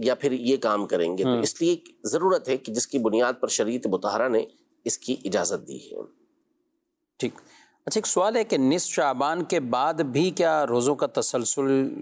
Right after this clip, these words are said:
Speaker 2: قائم رکھا جا سکتا ہے؟ کیا کہتے ہیں؟
Speaker 1: جی، بالکل رکھا جا سکتا ہے۔ نبی پاک صلی اللہ تعالیٰ علیہ وآلہ وسلم اکثر شعبان کے روزے رکھتے تھے، یعنی شعبان کے اکثر روزے، اس کا مطلب ہوا کہ پندرہ سے زیادہ روزے تو نبی پاک صلی اللہ علیہ وسلم ویسے ہی رکھتے تھے،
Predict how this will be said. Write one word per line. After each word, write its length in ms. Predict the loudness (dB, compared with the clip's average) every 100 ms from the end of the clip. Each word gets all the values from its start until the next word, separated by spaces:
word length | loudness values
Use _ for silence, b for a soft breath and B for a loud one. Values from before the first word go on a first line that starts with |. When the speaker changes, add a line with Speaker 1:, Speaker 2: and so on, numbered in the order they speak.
| -6
Speaker 2:
قائم 340 | -2 0 0 0
رکھا 220 | 0 0
جا 160 | 2
سکتا 400 | 0 -2 0 2
ہے؟ 80 | 2
کیا 180 | 2 -2
کہتے 280 | -2 -10 -16
ہیں؟ 80 | -20 _
Speaker 1:
جی، 120 | 0
بالکل 320 | 2 2 0 0
رکھا 200 | 0 2
جا 140 | 2
سکتا 420 | 2 -4 -2 0
ہے۔ 260 | 2 2 2 -4 -10 -4
نبی 300 | -2 0 0
پاک 280 | 0 0 -2
صلی 200 | -2 0
اللہ 260 | 0 0 0
تعالیٰ 340 | 2 2 0
علیہ 220 | 0 -2
وآلہ 380 | 0 0 0 0
وسلم 540 | 0 -2 -2 0 0 -2 -6
اکثر 460 | -10 -4 -2 0 0
شعبان 480 | 0 0 0 0
کے 80 | 2
روزے 260 | 0 2 0
رکھتے 300 | -2 -4 -8
تھے، 120 | -8 -16 _ B B B -2
یعنی 100 | 0
شعبان 480 | 0 0 0 -2
کے 120 | -2 -2
اکثر 360 | -4 -4 0 2
روزے، 300 | 2 4 2
اس 100 | 0
کا 80 | 0
مطلب 320 | 0 0 0
ہوا 120 | 2 2
کہ 120 | 0
پندرہ 340 | -2 0 2
سے 140 | 2 2
زیادہ 240 | 2 4
روزے 240 | 2 2
تو 160 | 2 0
نبی 160 | 0 0
پاک 280 | 0 0
صلی 100 | -2
اللہ 140 | 0 2
علیہ 80 | 2
وسلم 160 | 2
ویسے 200 | 2 2
ہی 40 | 0
رکھتے 260 | 0 -2
تھے، 160 | 0